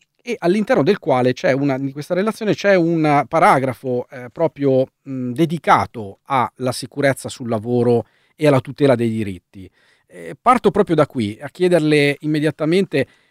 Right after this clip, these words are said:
mm, perché partiamo, perché ha considerato questo elemento, questo tema all'interno della relazione.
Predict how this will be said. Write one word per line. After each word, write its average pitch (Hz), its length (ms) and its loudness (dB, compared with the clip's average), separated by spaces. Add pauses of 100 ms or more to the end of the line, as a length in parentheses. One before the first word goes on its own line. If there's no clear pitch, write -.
(260)
mm, 156 380 -8
perché 135 560 -2 (760)
partiamo, 139 560 0
perché 143 360 0
ha 139 160 -4
considerato 143 640 2
questo - 240 -6
elemento, 123 460 0
questo - 280 -16
tema 117 280 -4
all'interno 110 380 -6
della 104 180 -6
relazione. 95 540 -16